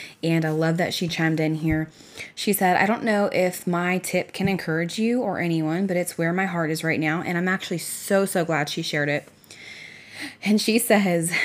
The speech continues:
"It's okay to cry if you feel like you're not a good mom." And that hit me like a ton of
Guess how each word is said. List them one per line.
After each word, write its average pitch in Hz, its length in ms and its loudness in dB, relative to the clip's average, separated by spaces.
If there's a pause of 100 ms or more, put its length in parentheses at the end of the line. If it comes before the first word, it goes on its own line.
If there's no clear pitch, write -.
(160)
"It's 180 320 2
okay 196 380 4
to 240 100 6
cry 165 400 0
if 165 320 0
you 165 80 0
feel 170 300 0
like 175 240 0
you're 165 80 2
not 147 240 0
a 156 40 0
good 147 240 -2
mom." 143 360 -4 (640)
And 170 400 0 (160)
that 180 500 4
hit 202 260 2
me 160 220 2
like 151 300 2
a 151 140 0
ton 175 640 -4
of 156 360 -2